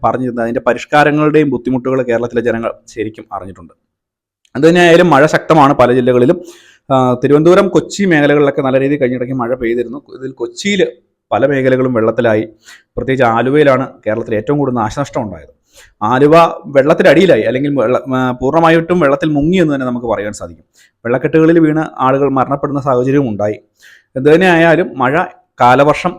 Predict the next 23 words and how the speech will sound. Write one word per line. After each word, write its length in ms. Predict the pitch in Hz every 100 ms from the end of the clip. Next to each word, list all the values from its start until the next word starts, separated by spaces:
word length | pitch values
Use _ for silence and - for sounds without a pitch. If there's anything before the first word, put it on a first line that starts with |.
| -
തുടങ്ങിയിട്ടില്ല, 460 | 120 120 127 120 85 - _ _ _ _
വേനൽ 280 | 113 120 135 147
മഴയിലാണ് 420 | 147 170 135 143 123
ഇത് 100 | -
സംഭവിച്ചിരിക്കുന്നത്. 640 | 131 151 160 120 104 90 - _ _ _ _ _ -
ഈ 60 | 139
പ്രാവശ്യത്തെ 380 | 170 175 175 196 185
ചൂടൊക്കെ 360 | 170 180 180 185
വെച്ച് 140 | 175 185
നല്ല 140 | 151 151 160
രീതിയിലുള്ള 340 | 165 170 165 151
മഴ 100 | 139 160
ലഭിക്കുകയാണ് 600 | 135 135 160 151 131 143 139
എന്നുണ്ടെങ്കിൽ 400 | 131 117 123 196 _ _ _ _
കേരളത്തിലെ 420 | 135 147 165 190 175
റോഡുകൾ 400 | 156 170 190 214 180
തീർച്ചയായിട്ടും 680 | 160 170 170 190 156 151 156
ഒരു 80 | 156 135
കടലായിട്ടോ 640 | 127 170 175 143 135 123 - _ 117
കുറഞ്ഞ 220 | 139 208 180
പക്ഷം 180 | - 160
ഒരു, 100 | 160 165 - - -
ആ, 40 | -